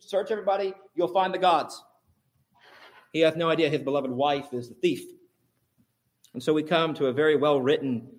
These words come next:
story. I mean, this is just beautifully, if you're right, like literature, the build-up's great, right? Verse, verse thirty-one, Laban goes into Jacob's tent, nothing there. Of course, you would think Jacob's the, the obvious guy. He goes first to Jacob. Then he goes to Leah.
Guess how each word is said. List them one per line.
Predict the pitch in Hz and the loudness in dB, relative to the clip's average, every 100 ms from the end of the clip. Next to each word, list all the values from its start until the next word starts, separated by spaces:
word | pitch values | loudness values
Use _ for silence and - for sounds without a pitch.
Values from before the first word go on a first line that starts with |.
| _ | _
story. | - 156 160 117 | 2 6 6 4
I | |
mean, | 123 170 | -2 -2
this | 233 | -2
is | 214 | -2
just | 135 - | -6 -10
beautifully, | 143 190 185 165 156 | -4 -2 -2 -4 -4
if | 135 | -6
you're | 143 135 | -8 -8
right, | 131 - | -6 -6
like | 139 156 | -4 -6
literature, | 147 147 - 143 120 _ _ _ - | -2 -4 -4 -8 -8 _ _ _ -12
the | - | -6
build-up's | 135 143 139 | 0 0 0
great, | 135 120 - _ | -2 -2 -4 _
right? | 123 120 | -8 -6
Verse, | 127 131 - | -2 -2 -4
verse | - 131 131 131 | -4 0 0 -2
thirty-one, | 127 120 113 117 113 113 | -2 0 0 0 0 2
Laban | 127 120 | 4 4
goes | 113 110 | 2 -2
into | 107 | -4
Jacob's | 101 139 151 139 | -2 0 0 -2
tent, | - 143 135 - _ - | -8 -6 -6 -10 _ -14
nothing | 110 113 113 | -12 -8 -2
there. | 127 131 120 | 2 2 2
Of | - | 2
course, | 135 135 | 2 2
you | |
would | 127 | 0
think | 147 139 | 0 -2
Jacob's | - 139 127 | -2 0 -2
the, | 117 - - | -4 -8 -8
the | 120 - _ - | -8 -10 _ -4
obvious | 135 127 127 120 | -2 0 -2 0
guy. | 117 120 127 127 - _ - | 0 2 0 -4 -10 _ -2
He | 127 | 2
goes | 127 | 2
first | 131 139 127 | 2 0 0
to | 123 | 0
Jacob. | 131 131 131 - _ _ - | 0 0 -4 -10 _ _ -4
Then | 127 156 | 6 8
he | 156 | 8
goes | 143 156 156 156 | 10 12 12 10
to | 160 | 4
Leah. | 143 151 143 139 | 6 4 4 4